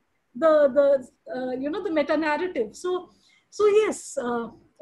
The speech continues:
a difference for sure. Uh, I, I hope I answered you well. I,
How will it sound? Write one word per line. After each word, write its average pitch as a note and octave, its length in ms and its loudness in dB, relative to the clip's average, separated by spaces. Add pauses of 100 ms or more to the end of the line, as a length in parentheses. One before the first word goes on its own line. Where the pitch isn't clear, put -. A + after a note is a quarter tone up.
(120)
a D#4+ 80 2
difference F4 500 0
for - 140 -2
sure. A3+ 340 -2 (1040)
Uh, A#3 180 -10
I, C#4 260 2
I C4 160 2
hope F4 300 -2
I C#4+ 140 6
answered B3 380 0
you C#4+ 80 0
well. C4+ 180 4
I, A#3+ 140 0